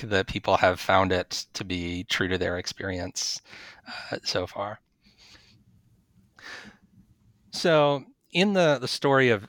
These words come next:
of Dover, you know, you've touched on this, uh, already. There's kind of two big industries that have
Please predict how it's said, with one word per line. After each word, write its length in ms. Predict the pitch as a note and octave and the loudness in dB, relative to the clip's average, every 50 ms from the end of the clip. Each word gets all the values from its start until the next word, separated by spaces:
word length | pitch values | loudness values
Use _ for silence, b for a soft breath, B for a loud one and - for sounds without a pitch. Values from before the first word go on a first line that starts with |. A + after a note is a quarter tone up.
| - | -6
of 140 | - G#2+ G2 | -6 -2 2
Dover, 480 | G2 F#2+ F#2 F2+ F2 D#2+ D#2+ D#2 D#2 B B B B - - - - | 6 6 6 6 6 4 2 2 -2 B B B B -16 -12 -4 -2
you 60 | G2 | 0
know, 60 | F2 | 0
you've 200 | F2 F2 F2 F2 - - _ - _ | 0 -2 -4 -8 -12 -20 _ -10 _
touched 280 | - - C3+ - - - | 2 2 2 4 4 4
on 140 | A2+ G2+ G2 | 4 6 4
this, 320 | F#2+ F#2+ - - - - | 2 2 0 0 -2 0
uh, 320 | A#2+ A2+ G2 F#2 F#2 F#2 - - | 0 2 4 4 4 4 4 4
already. 320 | G#2+ G#2 F#2+ F#2+ F#2 F#2 | 4 4 4 4 2 2
There's 160 | F2+ F2+ G2 - | 2 0 -2 2
kind 140 | - B2 | 4 2
of 80 | A2 - | 4 4
two 200 | - - F3+ E3 | 2 2 2 4
big 300 | C3 C3 A#2+ A2 A#2+ G#2 | 4 4 2 2 2 2
industries 720 | A2+ A2+ G2+ G#2 - - - - F2+ D#2+ D#2+ E2 - - - A#2 | 2 2 2 2 0 0 0 0 0 0 0 -2 -2 -2 -4 -6
that 400 | G2+ F#2 F#2+ F#2 F2 F2 - - | -2 0 4 4 4 4 2 0
have 640 | - G2 G2 F2+ F2 E2+ F2 F2 - - - - | -2 0 4 4 4 4 2 0 -4 -10 -14 -16